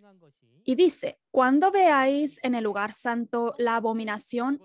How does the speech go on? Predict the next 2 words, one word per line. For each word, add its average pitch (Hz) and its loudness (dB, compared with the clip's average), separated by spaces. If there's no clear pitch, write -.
desoladora". 214 -4
Aquí, 240 -4